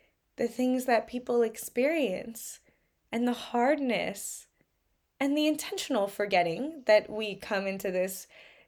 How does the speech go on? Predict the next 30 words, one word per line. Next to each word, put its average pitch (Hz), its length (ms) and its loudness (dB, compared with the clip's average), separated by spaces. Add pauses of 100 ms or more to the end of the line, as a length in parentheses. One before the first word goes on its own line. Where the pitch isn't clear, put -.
you 220 100 -2
know, 208 140 4
experience, 202 580 0
understanding 254 680 4
that 208 140 4
we'll 196 140 2
probably 208 440 0
forget 202 480 0
for 208 140 -2
some 185 240 -2
time 190 400 0
and 180 200 -4 (320)
hoping 233 540 6
and 196 160 0
planning 208 520 4
that 185 120 8
we 202 80 0
will 196 140 0
remember 196 800 4
as 180 180 2
soon 214 160 0
as 190 160 -2
possible. 180 800 0 (880)
And 220 140 0
a 214 80 4
lot 233 180 6
of 262 80 4
people 254 280 0
never 233 300 2
do. 196 500 -4